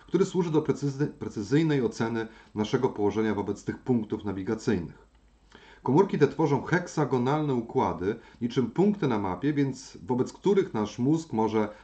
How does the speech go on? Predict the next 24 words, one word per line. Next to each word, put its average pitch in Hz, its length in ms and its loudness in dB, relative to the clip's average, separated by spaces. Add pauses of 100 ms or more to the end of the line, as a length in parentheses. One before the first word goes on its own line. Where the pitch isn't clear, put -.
zorientować 123 640 2
się 107 140 -6
w 90 40 -8
naszym 98 280 -6
położeniu. 95 640 -4 (520)
To 113 80 2
jakby 127 320 4
siatka, 120 720 -2 (680)
e, 101 120 -4
k-, - 120 -10 (160)
na 110 160 -2
mapie 143 400 2
z - 80 -12
południkami 117 680 0
i 110 60 2
równoleżnikami, 107 800 -4
która 170 240 -2
pozwala 151 420 0
na 156 100 -2
precyzyjny 127 540 0
zapis 131 340 -4
położenia 127 480 2
jakiegoś 98 320 -2
punktu 123 500 0